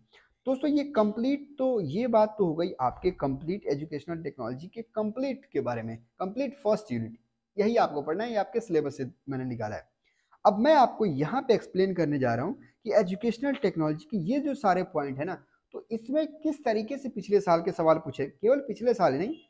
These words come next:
पिछले चार पाँच सालों में कौन कौन से पॉइंट से सवाल आपसे पूछे जाते हैं। ठीक है, तो यहाँ पे आप देखिए, ये आपका educational technology है। okay, meaning, concept,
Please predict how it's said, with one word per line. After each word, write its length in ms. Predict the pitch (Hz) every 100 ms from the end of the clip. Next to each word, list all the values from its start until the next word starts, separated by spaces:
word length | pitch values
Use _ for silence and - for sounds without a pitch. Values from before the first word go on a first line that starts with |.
| _
पिछले 240 | 185 240 254
चार 180 | 208
पाँच 320 | 185 240 269 247
सालों 180 | 185
में 120 | 180 208
कौन 300 | - 214 240
कौन 140 | 220
से 120 | -
पॉइंट 320 | 170 151 151
से 80 | 196
सवाल 280 | 220 196 156
आपसे 260 | 139 - -
पूछे 200 | 135 120
जाते 260 | 117 104 107
हैं। 160 | - -
ठीक 140 | 233
है, 40 | - _ _ _ -
तो 60 | 233
यहाँ 280 | 240 254
पे 100 | 277
आप 140 | 220 151
देखिए, 340 | 117 104 - - _ _ _ _ _ _ _ _ _ _ -
ये 120 | 208
आपका 280 | 233 220 226
educational 500 | 190 160 170 160 190
technology 500 | 185 175 143 143 175
है। 240 | 175 180 _ -
okay, 180 | 165 233 _ _ _ 156
meaning, 340 | 196 233 269 240
concept, 420 | 202 185 220 220